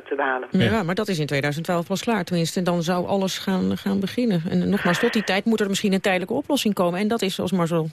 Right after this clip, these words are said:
Speaker 2: eh, zegt, kostbaar waarschijnlijk.
Speaker 1: Nou, eh, tot die tijd, eh, kijk, tweeduizend twaalf is sneller dan we denken. Dat is al over een paar maanden zover. En, eh, ik ga er eerlijk gezegd van uit dat het besef van urgentie, eh,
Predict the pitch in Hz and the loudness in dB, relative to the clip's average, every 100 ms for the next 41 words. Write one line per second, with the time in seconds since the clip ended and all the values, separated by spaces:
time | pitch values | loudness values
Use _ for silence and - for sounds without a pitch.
0 | - 156 151 170 - - 262 - 285 202 | -4 -2 0 -2 -4 -2 0 2 0 0
1 | - 175 156 156 - - - - - - | 0 0 0 -2 -8 -20 -20 -18 -8 -6
2 | - - 185 202 196 - - - - 175 | -6 -2 2 2 2 0 -4 -4 -6 -10
3 | - 220 214 214 202 196 180 202 185 - | -6 -4 0 2 2 0 0 0 0 0
4 | 220 208 208 - 214 208 196 208 190 185 | 0 0 -4 -2 -2 -2 -4 -2 0 0
5 | 165 170 214 208 196 185 185 170 170 170 | 0 0 0 -4 -4 0 0 0 0 -4
6 | 165 180 170 180 196 185 175 170 190 220 | -2 -2 -2 -4 -4 -4 -2 0 0 -2
7 | 180 175 - 175 160 - - 185 175 - | -2 -4 0 0 2 -2 -2 -2 -2 -4
8 | 170 180 175 175 - 165 196 196 170 170 | -4 -4 -4 -4 -6 -2 -2 -2 -4 -4
9 | - 170 160 - 202 190 175 - 165 160 | -2 -4 -4 -4 -2 0 -4 -2 -4 -2
10 | 160 151 | 0 0